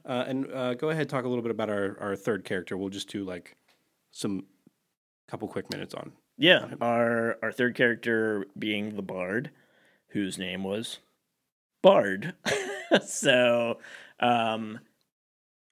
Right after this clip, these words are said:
Speaker 1: And the joke being, like, "That's not your real name."
Speaker 2: Yeah, 'cause it, in, in, um,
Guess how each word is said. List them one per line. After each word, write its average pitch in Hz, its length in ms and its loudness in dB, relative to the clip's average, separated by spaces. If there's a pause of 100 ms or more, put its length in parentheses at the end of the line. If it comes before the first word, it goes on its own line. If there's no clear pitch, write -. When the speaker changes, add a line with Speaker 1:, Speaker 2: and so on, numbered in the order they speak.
Speaker 1:
And 147 140 2
the 143 40 2
joke 170 220 0
being, 160 220 2
like, 131 280 -2 (1200)
"That's - 300 -4
not 95 300 -4
your 98 100 -4
real 90 320 -6
name." 98 520 -4 (220)
Speaker 2:
Yeah, 127 420 4 (520)
'cause 135 160 4
it, 135 240 6
in, 127 360 -2 (120)
in, 117 380 -6 (100)
um, 98 720 -6